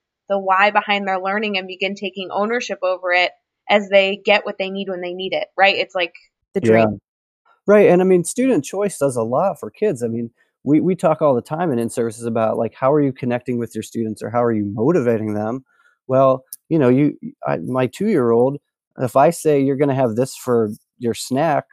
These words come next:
Speaker 2: I mean, he, <laughs> he, he doesn't, he doesn't like that. I, if I gi-, give him two choices,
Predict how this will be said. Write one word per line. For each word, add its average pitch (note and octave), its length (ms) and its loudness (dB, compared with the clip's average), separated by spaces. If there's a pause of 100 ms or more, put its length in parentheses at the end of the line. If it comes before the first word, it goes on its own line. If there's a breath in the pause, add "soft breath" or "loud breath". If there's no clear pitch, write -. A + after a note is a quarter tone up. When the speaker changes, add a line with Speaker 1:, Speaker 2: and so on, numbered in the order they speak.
(400)
Speaker 2:
I B2 40 -8
mean, A#2 180 2
he, B2 180 0 (320)
<laughs> - 400 -2
he, D#3 220 2 (280)
he D#3+ 100 4
doesn't, E3 340 2 (240)
he D3+ 80 2
doesn't D#3 260 2
like C#3+ 200 2
that. A2+ 140 4
I, C3+ 280 4
if C3+ 140 -4
I D3+ 180 4
gi-, C#3 260 -2
give C3 160 0
him A2+ 140 -2
two G#3+ 200 0
choices, C3+ 680 -2